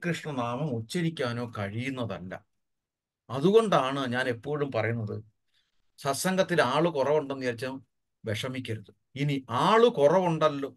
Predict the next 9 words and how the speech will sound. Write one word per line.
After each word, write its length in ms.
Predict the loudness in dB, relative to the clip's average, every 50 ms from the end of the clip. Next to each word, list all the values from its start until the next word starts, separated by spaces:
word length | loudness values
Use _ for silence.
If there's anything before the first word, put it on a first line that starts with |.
| -12 -10
ആളൊന്നും 580 | -6 -4 0 2 4 4 4 4 6 4 4 6
വരുന്നില്ല, 420 | 6 4 4 4 2 0 0 -2
പിന്നെ 260 | -2 -2 -2 -4 -2
ഞാൻ 400 | 0 0 2 2 4 4 4 2
എന്തിനു 280 | 2 0 -2 -4 -4 -4
പോകണം 460 | -4 -2 -2 0 0 0 -2 -4 -6 -4
എന്ന് 280 | -4 -4 -4 -4 -4
വിചാരിക്കുകയും 840 | -4 -4 -2 -2 0 0 0 0 -2 -4 -6 -8 -8 -6 -6 -4 -4
അരുത്. 320 | -6 -6 -8 -12 -16 -18